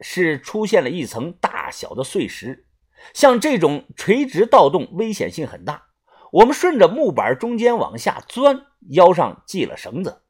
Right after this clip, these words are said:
这还不像李湘发现的郭庄楚墓，那个墓是流沙加上基石，夯土层上有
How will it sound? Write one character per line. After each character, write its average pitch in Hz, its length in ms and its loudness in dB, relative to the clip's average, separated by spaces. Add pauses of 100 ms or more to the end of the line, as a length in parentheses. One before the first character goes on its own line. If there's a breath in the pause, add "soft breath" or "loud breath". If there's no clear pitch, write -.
(720)
这 320 160 8
还 226 180 6
不 247 200 -6
像 262 400 2
李 156 240 -4
湘 285 240 4
发 277 280 0
现 254 200 2
的 156 120 4
郭 277 360 6
庄 254 420 6
楚 - 400 -18
墓， 202 320 -2 (240)
那 208 260 4
个 104 80 -2
墓 143 200 0
是 131 140 -6
流 123 220 0
沙 185 280 -2
加 175 200 -4
上 151 160 -6
基 156 160 -8
石， - 400 -12 (320 soft breath)
夯 294 300 2
土 110 220 -10
层 175 260 -6
上 170 320 0
有 110 320 -4